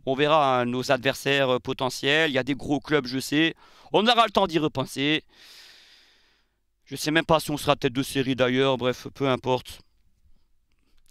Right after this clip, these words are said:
Allez l'O M <laughs> Coup dur. Aïe, ça fait mal. Prenez soin de vous. N'hésitez pas à mettre un petit pouce bleu en bas de la vidéo. Merci à tous ceux qui ont été présents sur le live. Un live, euh,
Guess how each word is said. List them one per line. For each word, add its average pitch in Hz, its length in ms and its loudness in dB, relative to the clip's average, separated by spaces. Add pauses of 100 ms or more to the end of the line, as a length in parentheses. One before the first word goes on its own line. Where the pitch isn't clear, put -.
(120)
Allez 170 180 2
l'O 214 140 2
M 208 160 0 (360)
<laughs> - 80 2 (720)
Coup 175 120 -2
dur. 151 260 -4 (420)
Aïe, 147 240 -2 (380)
ça 127 80 -8
fait 151 120 -4
mal. 135 180 0 (640)
Prenez 160 180 -4
soin 156 220 0
de 139 60 -12
vous. 147 120 -8 (440)
N'hésitez 131 280 -6
pas 160 120 0
à 151 40 4
mettre 147 180 -2
un 147 80 2
petit - 140 -10
pouce 143 200 -8
bleu 143 100 -2
en 143 60 0
bas 139 100 2
de 135 40 0
la 135 80 2
vidéo. 131 260 -4 (540)
Merci 175 280 2
à 220 60 4
tous 214 100 -10
ceux 214 120 -2
qui 202 100 -6
ont 196 40 0
été 190 160 0
présents 185 300 0
sur 180 160 -2
le 175 60 0
live. 180 200 4
Un 147 160 4
live, 160 300 2
euh, 135 160 2